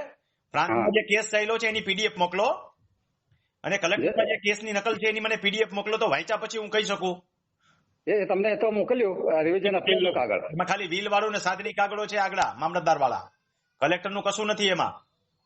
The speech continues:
Speaker 2: કલેક્ટરની અપીલ રિવિઝન છે, એવી આપેલી છે તમને.
Speaker 1: જોઈ લો, મને દેખાતી
Speaker 2: હા.
Speaker 1: નથી, કે ફરી વાર રિસેન્ડ કરો.
Speaker 2: હા જી, ઓકે.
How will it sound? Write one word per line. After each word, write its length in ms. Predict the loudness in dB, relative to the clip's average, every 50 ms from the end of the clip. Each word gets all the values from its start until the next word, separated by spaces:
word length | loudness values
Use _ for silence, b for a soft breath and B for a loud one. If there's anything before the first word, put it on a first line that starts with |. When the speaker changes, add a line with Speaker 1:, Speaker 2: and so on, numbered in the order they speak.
| _ _ _ -20 _ _ _ _ -2
Speaker 2:
કલેક્ટરની 500 | 0 0 0 0 0 0 0 0 0 0
અપીલ 340 | 0 0 0 0 0 0 2
રિવિઝન 380 | 2 2 2 2 0 0 -2
છે, 120 | 0 0 0
એવી 360 | 0 0 0 0 0 0 0
આપેલી 360 | 0 0 0 0 0 0 0
છે 280 | 0 0 -2 -2 -4 -14 _ -4
તમને. 240 | -4 -2 -2 -4 -6 -8 -16 _ -2
Speaker 1:
જોઈ 180 | 0 0 2
લો, 220 | 2 0 -2 -2 -6 -12 -18 -20 -14 -8
મને 220 | -2 -2 0 0 0
દેખાતી 300 | -2 0 0 0 0 0
Speaker 2:
હા. 60 | -2 -2
Speaker 1:
નથી, 120 | -4 -2
કે 140 | -2 0 0
ફરી 180 | 0 0 2
વાર 120 | 2 2 2
રિસેન્ડ 320 | 2 0 -2 -2 -2 0
કરો. 180 | 0 2 0 0 -2 -8 -18 _ _ _ _ _ _ _ -20 -20 -20 -20 -20 -20 -8 -4
Speaker 2:
હા 160 | -2 -2 0
જી, 180 | 0 0 0 0
ઓકે. 200 | 0 -2 -4